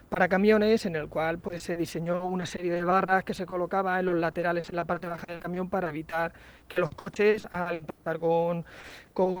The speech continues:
un camión, pues, se produjeran debajo. Actualmente, pues, eso, esa patente, eh, la vemos porque la vida, en la, en los tiempos actuales,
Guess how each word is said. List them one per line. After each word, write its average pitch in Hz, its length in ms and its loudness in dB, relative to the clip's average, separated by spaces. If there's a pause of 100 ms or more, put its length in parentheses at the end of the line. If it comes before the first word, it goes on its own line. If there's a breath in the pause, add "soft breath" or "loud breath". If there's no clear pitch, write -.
un 180 220 -10
camión, 196 340 -6
pues, 214 200 -12
se - 80 -14
produjeran 156 720 -6
debajo. 165 420 -2 (220 soft breath)
Actualmente, 175 600 2
pues, 196 180 2
eso, 180 600 -4
esa 190 240 -6
patente, 214 560 4 (460 loud breath)
eh, 185 360 2
la 170 120 2
vemos 190 440 2 (220)
porque 156 460 -2
la 156 160 -6
vida, 170 580 0
en 175 120 -2
la, 165 200 -2
en 170 120 -10
los 160 120 -16
tiempos 170 220 -4
actuales, 175 460 4